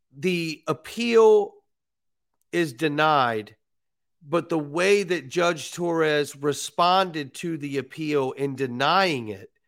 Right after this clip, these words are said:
has made it what he referenced a bulletproof appeal, right? So now it is bulletproof from being able to appeal. Then,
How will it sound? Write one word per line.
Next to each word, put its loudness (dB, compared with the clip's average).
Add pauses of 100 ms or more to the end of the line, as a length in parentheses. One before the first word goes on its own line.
(360)
has 0
made 2
it -4
what 0
he -6
referenced -2
a 0
bulletproof -2 (180)
appeal, -10 (800)
right? -2 (240)
So 4
now 4
it 2
is 0
bulletproof 2
from -2
being -2
able 0
to -6
appeal. -10 (640)
Then, 2